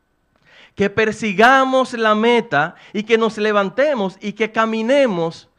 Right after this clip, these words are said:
porque ¿quién es aquel que nos ayuda sino el Señor? "¿Quién sino el Señor?", dice la canción, "las estrellas movió. Él es que hace todas las cosas posibles". Mis hermanos, si nosotros podemos estar cansados, podemos estar frustrados, podemos estar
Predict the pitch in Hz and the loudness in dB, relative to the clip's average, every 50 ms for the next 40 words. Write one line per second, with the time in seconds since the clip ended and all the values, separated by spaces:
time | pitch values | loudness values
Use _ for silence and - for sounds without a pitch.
0 | _ _ _ - 226 220 254 233 240 320 339 339 311 254 180 - 165 - - 139 | _ _ _ -4 -4 -4 -4 -6 -2 -2 -2 0 0 -2 0 0 -2 -2 -2 -2
1 | 127 123 127 117 120 110 120 107 113 120 120 113 107 104 107 - 110 107 110 110 | -2 -2 -4 -6 -4 -2 -2 -2 0 0 0 0 -2 -4 -6 -8 -6 -6 -6 -6
2 | 107 - 110 104 101 98 95 - - _ _ _ _ _ _ _ _ _ _ _ | -8 -8 -10 -10 -10 -10 -12 -16 -20 _ _ _ _ _ _ _ _ _ _ _
3 | _ _ _ _ _ _ _ _ _ _ - 220 226 285 359 370 359 - - 247 | _ _ _ _ _ _ _ _ _ _ -4 -4 -2 -2 -2 -6 -8 -10 -10 -8
4 | 220 208 220 240 233 - 226 185 175 185 208 220 185 151 123 117 135 123 - 127 | -4 -4 -4 -4 -4 -4 -6 -6 -4 -2 0 0 0 -2 -2 -4 -8 -8 -4 -6
5 | 123 113 117 113 107 - 113 113 120 123 123 - - - - _ - 175 208 220 | -6 -4 -6 -10 -10 -10 -10 -8 -8 -8 -8 -10 -14 -16 -12 _ -4 -2 0 0
6 | 208 180 165 143 - 143 143 135 147 170 180 151 - - - - - 240 277 277 | 0 -2 -2 -4 -4 -8 -6 -4 -2 -2 -2 -4 -4 -8 -14 -8 -8 -6 -4 -4
7 | 277 320 294 - - 226 233 285 285 285 - - _ 254 269 285 254 240 202 - | -6 -6 -6 -8 -8 -6 -6 -6 -6 -8 -12 -10 _ -6 -6 -4 -6 -6 -6 -6
8 | - 220 247 - 240 - - 202 - - 247 294 311 202 160 131 120 - - - | -8 -8 -8 -8 -12 -10 -10 -12 -10 -8 -10 -8 -8 -8 -8 -10 -10 -12 -18 -20
9 | - - - - - 233 214 247 247 294 311 285 220 208 214 202 - 220 220 285 | -20 -20 -16 -8 -8 -4 -2 -2 0 0 -2 -2 -2 -2 -4 -4 -4 -4 -4 -4
10 | 311 240 247 220 233 262 - 226 - 202 - - 208 190 - - 175 208 240 254 | -4 -4 -6 -6 -6 -8 -10 -10 -8 -8 -6 -4 -4 -4 -2 -2 -2 -2 -2 -4
11 | 226 - 175 165 180 202 226 208 175 - 196 202 214 185 180 156 - - 175 196 | -6 -8 -8 -10 -8 -8 -10 -10 -8 -6 -4 -6 -4 -6 -10 -12 -8 -6 -4 -2
12 | 226 254 254 247 247 226 - - 175 175 208 226 240 202 202 - _ - 208 220 | -2 -2 -2 -4 -6 -8 -8 -10 -8 -8 -8 -8 -8 -10 -12 -12 _ -4 -2 -2
13 | 233 226 | -2 -4